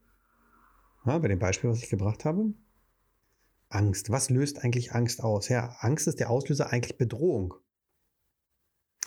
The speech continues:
Die Funktion dahinter zu diesem Gefühl, Bedrohung, ja klar, Schutz, ne?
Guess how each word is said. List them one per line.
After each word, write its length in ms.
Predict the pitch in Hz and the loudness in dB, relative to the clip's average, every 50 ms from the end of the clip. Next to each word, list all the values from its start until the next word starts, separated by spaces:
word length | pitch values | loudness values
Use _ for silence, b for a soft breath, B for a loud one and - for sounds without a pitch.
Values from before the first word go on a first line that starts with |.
| B B B B B B | B B B B B B
Die 80 | - 110 | -2 -2
Funktion 580 | - - 113 101 95 - - 113 131 160 185 170 | 0 0 0 0 0 -2 -2 -2 0 0 0 0
dahinter 540 | 123 98 110 117 123 175 190 247 277 269 - - - _ _ _ _ _ _ _ _ _ _ _ _ _ _ _ _ _ _ _ _ - | 0 0 0 0 0 0 0 0 -2 -4 -6 -12 -20 _ _ _ _ _ _ _ _ _ _ _ _ _ _ _ _ _ _ _ _ -6
zu 140 | - 156 | -2 -2
diesem 240 | 143 139 135 147 143 | 0 0 2 2 2
Gefühl, 580 | 127 127 120 - - 139 170 220 277 285 285 - - _ _ _ _ _ _ _ _ _ _ _ _ _ _ _ _ - | 0 0 -2 -2 -2 0 2 2 0 -2 -4 -10 -20 _ _ _ _ _ _ _ _ _ _ _ _ _ _ _ _ -4
Bedrohung, 480 | 120 104 101 98 120 151 190 220 208 - - | -2 0 0 2 2 2 2 0 -2 -4 -2
ja 200 | - 104 92 82 | 0 0 0 0
klar, 280 | 87 - - 113 104 - | -2 -2 -2 -2 -2 -2
Schutz, 500 | - - - 170 123 - - - - - | 0 2 2 2 2 0 -4 -8 -6 -2
ne? 300 | 101 98 110 135 175 190 | 0 0 2 2 0 -2